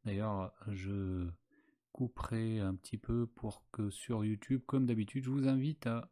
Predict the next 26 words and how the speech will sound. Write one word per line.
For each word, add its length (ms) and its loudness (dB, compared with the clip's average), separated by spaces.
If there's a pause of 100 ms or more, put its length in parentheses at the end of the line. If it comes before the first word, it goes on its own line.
(140)
aller 280 2
voir 460 2 (480)
les 180 2
lives 260 2
sur 300 -2
YouTube. 460 2
Je 120 0
les 140 2
travaille 400 2
généralement, 880 2 (540)
j'augmente 800 0
le 100 2
son, 840 2
je 160 -2
coupe 340 -6
les 100 2
passages 460 -2
à 60 2
vide, 500 0
je 160 0 (340)
corrige 380 0
comme 240 0
je 120 0
peux 440 2 (600)
les 440 4
bugs. 480 4